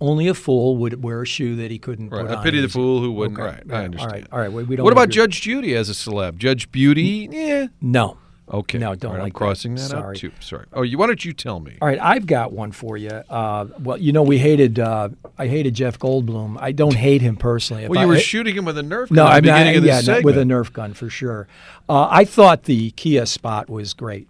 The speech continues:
Speaker 1: I thought the Kia spot with the little girl and then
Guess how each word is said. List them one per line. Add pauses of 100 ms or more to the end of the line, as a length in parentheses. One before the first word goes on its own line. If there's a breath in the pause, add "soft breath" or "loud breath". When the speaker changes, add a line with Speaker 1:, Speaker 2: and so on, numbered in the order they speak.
(160)
Speaker 1:
I
thought
the
Kia
spot (160)
with
the
little
girl (320 soft breath)
and
then